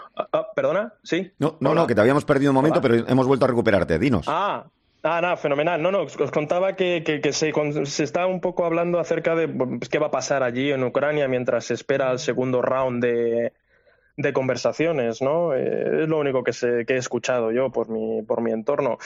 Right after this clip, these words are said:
Speaker 1: Y en la empresa donde trabajo yo, pues, pues estamos muy centrados en el curro, no, no, no perdemos el tiempo en este tipo de conversaciones, pues, porque generan un poco de, de preocupación, ¿no?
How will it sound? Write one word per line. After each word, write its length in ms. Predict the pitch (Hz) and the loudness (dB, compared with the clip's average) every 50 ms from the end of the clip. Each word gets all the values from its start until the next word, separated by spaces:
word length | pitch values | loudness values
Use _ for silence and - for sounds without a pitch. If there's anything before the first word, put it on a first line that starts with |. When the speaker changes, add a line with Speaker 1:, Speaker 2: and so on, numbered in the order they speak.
| - - - | -14 -18 -6
Speaker 1:
Y 160 | - 147 139 139 | -2 -2 0 0
en 100 | 135 139 | 0 0
la 60 | 131 | -2
empresa 320 | 135 131 151 147 143 156 | -2 -2 -2 -2 0 0
donde 220 | 147 147 143 143 139 | 0 0 0 0 0
trabajo 420 | 143 143 143 143 139 139 151 143 | 0 0 0 0 0 0 0 0
yo, 260 | 139 147 147 151 147 | 2 0 0 0 0
pues, 180 | 147 151 139 127 - | 0 -2 -2 0 -2
pues 160 | 123 117 120 | -4 -2 -2
estamos 360 | 120 113 - 143 147 156 147 | -4 -2 0 0 0 0 0
muy 140 | 147 143 135 | 0 -2 0
centrados 540 | 131 131 123 123 120 - 123 120 117 - - | 0 -2 -2 0 0 0 0 0 -2 -2 -2
en 80 | 120 | -2
el 120 | 113 113 107 | -2 -2 -2
curro, 300 | - 147 156 135 123 123 | -2 -2 0 0 0 0
no, 640 | 127 131 135 131 127 127 127 127 127 127 127 127 | 0 0 0 0 0 0 0 0 0 0 0 0
no, 260 | 127 131 135 139 139 131 | 0 0 0 0 0 0
no 200 | 131 143 139 131 | 0 -2 -2 -2
perdemos 420 | - 131 131 127 127 123 123 117 | -2 -2 0 0 0 -2 -2 -2
el 120 | 123 117 113 | -4 -8 -4
tiempo 360 | - 123 123 120 - 120 113 | -4 -4 -4 -2 -2 -4 -4
en 100 | 113 117 | -4 -6
este 200 | 110 - - 107 | -8 -10 -14 -12
tipo 280 | - 113 110 - 113 110 | -10 -12 -8 -6 -6 -6
de 100 | 113 113 | -4 -6
conversaciones, 680 | 113 117 120 117 113 120 113 - 120 123 123 131 127 131 | -6 -6 -8 -6 -6 -6 -6 -2 -2 -2 -2 -2 -4 -2
pues, 160 | - 127 - - | -4 -6 -4 -4
porque 480 | 123 113 - - 110 110 113 113 117 - - | -6 -6 -6 -10 -10 -8 -8 -8 -10 -6 -4
generan 340 | 117 120 135 139 135 123 123 | -2 0 0 0 0 -2 -2
un 80 | 117 | -4
poco 280 | 110 - 117 - 117 113 | -2 -4 -4 -2 -4 -4
de, 440 | 113 117 113 113 113 120 117 120 - | -4 -4 -4 -4 -6 -8 -12 -16 -8
de 120 | 123 120 117 | -6 -4 -2
preocupación, 800 | - 123 120 - 110 - 110 104 107 - - 117 113 110 104 | -2 -2 -4 -2 -2 -2 -4 -4 -4 -4 -4 -4 -4 -4 -6
¿no? 160 | 107 120 135 | -10 -14 -14